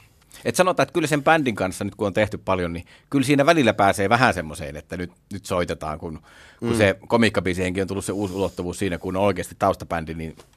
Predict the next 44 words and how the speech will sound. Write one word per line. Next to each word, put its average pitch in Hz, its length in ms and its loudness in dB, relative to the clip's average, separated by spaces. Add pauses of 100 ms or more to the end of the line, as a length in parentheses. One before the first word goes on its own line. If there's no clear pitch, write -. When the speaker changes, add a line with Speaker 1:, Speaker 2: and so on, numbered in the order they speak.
Speaker 1:
ne 101 80 2
välillä 120 240 8
jopa 117 200 4
kuulostaa 101 460 2
niinku 82 140 -4
oikealta 92 260 2
musiikilta. 90 520 -2 (340)
Niin 98 100 -2
siinä 110 160 0
Speaker 2:
Mm. 117 60 0
Speaker 1:
tulee 110 200 6
hetkittäin 101 420 0
semmosia 101 320 0
fiiliksiä, 90 420 -2
ja 85 220 -2
sit 107 180 -4
keikan 107 280 6
jälkeenhän 92 420 2
se 92 80 -4
on 90 80 -2
mukava, 90 340 -2
kun 82 140 -8
on 82 60 -10
semmonen 85 320 -8 (520)
yhteinen 87 400 0
porukka, 85 460 -2
millä 76 220 -6
voidaan 80 300 -8
sitten 90 260 -10
mennä 87 200 -2
kaljalle, 82 460 -2
mutta 80 240 -16
tota, 90 320 -8 (400)
en 120 100 2
mä 123 100 6
nyt 120 100 2
ihan 120 220 6
näe, 95 120 4
että 92 140 -4
onko 90 100 -6
se 98 80 -6
nyt 87 80 -8
semmoista 95 320 -8 (180)
niinku 101 280 -8